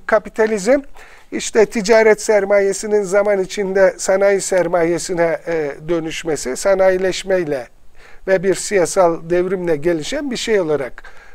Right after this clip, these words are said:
algılanıyor. Tek tek ülkelerin de bu macerayı, e, yaşayacağı iddia ediliyor. E, klasik bakış açısı bu. Bu, e, üstelik, e,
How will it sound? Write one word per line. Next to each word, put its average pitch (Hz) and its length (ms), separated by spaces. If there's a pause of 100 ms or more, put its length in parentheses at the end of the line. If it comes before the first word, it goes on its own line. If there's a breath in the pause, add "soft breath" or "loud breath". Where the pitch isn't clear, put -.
(120)
algılanıyor. 151 680
Tek - 300
tek 208 200
ülkelerin 196 680
de 269 180 (500 loud breath)
bu 226 240
macerayı, 190 920 (360)
e, 185 280
yaşayacağı 202 760 (300)
iddia 160 340
ediliyor. 139 560 (680 loud breath)
E, 160 140
klasik 202 500
bakış 202 320
açısı 311 580
bu. 233 240 (300 loud breath)
Bu, 220 420
e, 226 40
üstelik, 240 640
e, 185 360